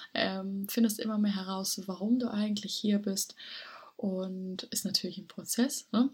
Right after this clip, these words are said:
Das ist jetzt auch nichts, was vom Himmel fällt, aber es ist ein Prozess und es ist einfach auch wunderschön, das immer wieder zu beobachten. Und, ähm, ja, du erfährst dadurch auch automatisch immer mehr Vertrauen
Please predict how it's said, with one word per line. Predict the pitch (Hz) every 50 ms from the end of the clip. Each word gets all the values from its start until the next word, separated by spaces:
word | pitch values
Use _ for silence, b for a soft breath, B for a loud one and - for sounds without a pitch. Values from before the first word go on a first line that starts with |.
| - _ _
Das | 214 196 165 -
ist | - 202 -
jetzt | - 208 - -
auch | 202 202
nichts, | 214 247 240 247 -
was | 233 226 -
vom | - 226 208
Himmel | 202 220 226 233 233 226
fällt, | 214 - 214 214 214 214
aber | 214 208 202 208
es | 214 208 214
ist | 208 - -
ein | 202
Prozess | - - 190 - - - 233 233 233 -
und | - 196 190
es | 185 -
ist | 180 - - -
einfach | - - - -
auch | - - -
wunderschön, | 185 185 196 208 208 208 - - 208 208 202
das | 196 185 -
immer | - 196 196 196 190
wieder | 196 190 185
zu | 185 - - 190 185
beobachten. | - - - 202 214 220 208 - - 240 226 220 B B B B B B B B B B B B B B B B B B B B _
Und, | - 214 196 202 202 196 196 190 196 202 202 196 196 - - - -
ähm, | - 190 190 190 190 190 190 190 190 190 190 190 190 - _ _ _ _ _ _ _ _ _ _ _ _ _ _ _ - _ -
ja, | - 233 240 247 233 202 202 - _ _ _ _
du | 202 208 208 202 202 202 202 202 208 b b b b b b _ _ _ _ _ _ _ _ _ _ _ _ _ _ _ _ _ _ _ _ _ _ _ _ _ _ _
erfährst | 196 202 - - 208 214 226 220 - -
dadurch | 196 202 202 214 208 226
auch | 208
automatisch | - - 202 208 - 202 196 196 196 202 202 202 - -
immer | - 208 202 196
mehr | 196 185 185 185
Vertrauen | - - - 208 - - - 190 190 185 202 233 269 285